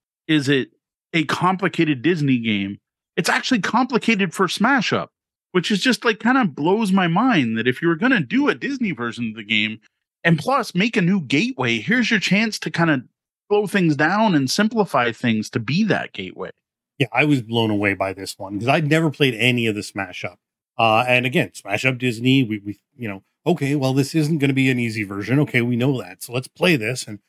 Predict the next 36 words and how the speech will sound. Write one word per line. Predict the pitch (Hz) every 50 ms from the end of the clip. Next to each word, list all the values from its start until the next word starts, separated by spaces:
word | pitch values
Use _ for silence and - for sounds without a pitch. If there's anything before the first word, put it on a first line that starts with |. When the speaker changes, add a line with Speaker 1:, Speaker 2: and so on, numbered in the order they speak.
| _ _ _ _ _ _ -
Speaker 2:
"Oh, | 190 208 190
this | 165 156 131 -
is | 151 127 120
difficult." | - 143 117 - 131 - - 113 95 101 127 135 -
And | 139 127 123
then | 127 123 123 110
talking | - 135 151 165 - 165 147
with | 135 127 123
other | 139 131 127 117
Smash | - - 151 160 160 - -
Up | 147 127 - -
players, | 135 120 117 113 117 104 -
learning | 127 123 120 120 120 120
that, | 120 117 113 _ _ _ _ _ -
no, | 147 160
no, | 151 143 131 123 120 117
this | 117 139 131 -
is | 160 139 123
difficult | 107 - 170 151 - 165 - - 156 147 139 135 - _ _ _ -
in | 147 160 160 156
the | 139 147 147 139 135 120 - _ _ _ -
range | 131 123 139 147 147 147 151 160 156 131 170
of | - 139 143 131 -
Smash | - - 139 139 151 185 165 - -
Up | 139 123 -
games. | - 127 123 113 110 110 113 117 110 - - _ _ -
Speaker 1:
Yeah. | 170 208 233 240 208
Speaker 2:
This | 165 160 151 -
is | 180 165 151
on | 151 143 147 147 151 151
the | 147 147 143
more | 139 139 143 143 139
difficult | 131 120 151 151 143 - 151 - - 151 147 131 - _ _ _ -
end | - - 165 208 240 220 156 123 117 104 98 95 _ _ _ _ _ _ _ -
of | 127 113 98
it. | 110 104 107 - -